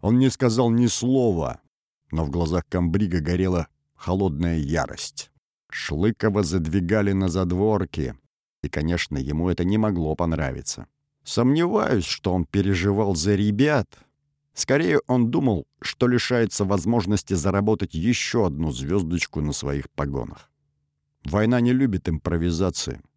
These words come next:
тем более такой скоропалительной и необдуманной. Но приказ оставался приказом, и теперь нам предстояло действовать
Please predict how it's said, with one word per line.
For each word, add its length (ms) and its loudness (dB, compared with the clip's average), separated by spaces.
тем 240 2
более 300 2
такой 380 0
скоропалительной 1120 0
и 40 4
необдуманной. 920 -2
Но 120 0
приказ 400 0
оставался 520 0
приказом, 600 0
и 80 -4
теперь 300 2
нам 240 2
предстояло 680 0
действовать 1080 -2